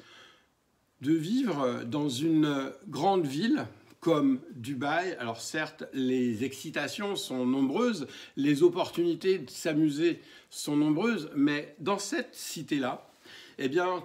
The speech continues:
tout est minéral, tout est coupé de la nature, du bon sens. Dis-moi,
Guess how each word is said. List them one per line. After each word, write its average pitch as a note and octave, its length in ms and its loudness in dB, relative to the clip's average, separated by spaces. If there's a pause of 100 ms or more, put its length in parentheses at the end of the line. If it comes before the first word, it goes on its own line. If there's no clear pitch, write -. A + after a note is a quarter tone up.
tout A3 260 -4
est D#3+ 280 6
minéral, D3 600 2 (640)
tout A3 160 0 (120)
est F3+ 520 2
coupé A3 640 -2 (300)
de D3 140 0
la E3 100 2
nature, E3 640 -4 (320)
du E3+ 300 -8
bon F3+ 240 -2
sens. - 680 -6 (180)
Dis-moi, E3+ 480 0